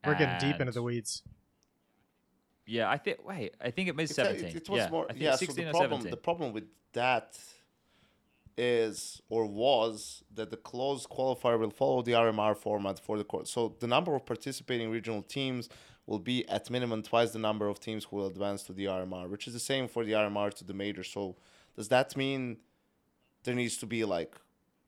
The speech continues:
Speaker 3: thirty-four teams at least in the R M Rs?
Speaker 2: Yeah, but it can be online, right? It can be
Speaker 3: No, for the
Speaker 2: uh,
Speaker 3: R M Rs.
Speaker 2: no, the,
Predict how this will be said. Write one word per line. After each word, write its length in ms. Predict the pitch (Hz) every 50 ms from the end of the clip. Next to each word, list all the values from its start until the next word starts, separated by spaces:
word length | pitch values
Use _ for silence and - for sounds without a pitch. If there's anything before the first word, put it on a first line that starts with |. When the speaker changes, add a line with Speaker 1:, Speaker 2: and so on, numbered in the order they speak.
| _ _
Speaker 3:
thirty-four 680 | - - 120 117 104 95 101 - - - 98 101 110 117
teams 640 | 113 - - 139 139 143 147 151 160 160 151 135 127
at 240 | 104 104 - -
least 400 | 107 107 110 123 - - - -
in 120 | - 104 104
the 100 | 101 104
R 160 | 104 107 104
M 100 | 104 104
Rs? 300 | 104 107 120 127 - -
Speaker 2:
Yeah, 80 | 135 135
but 80 | 143
it 40 | 131
can 120 | - 131
be 140 | 127 156 156
online, 420 | 143 120 107 104 110 117 110 101 98
right? 300 | 98 98 104 120 - - _ _ _ _
It 100 | - 117
can 120 | - 117 110
be 200 | 123 127 120 -
Speaker 3:
No, 140 | 110 113 110
for 200 | 107 - - 117
the 100 | 110 110
Speaker 2:
uh, 40 | 107
Speaker 3:
R 500 | 107 107 107 107 104 104 104 104 104 101
M 20 | 98
Rs. 40 | - -
Speaker 2:
no, 160 | 123 143 147 123
the, 140 | 117 -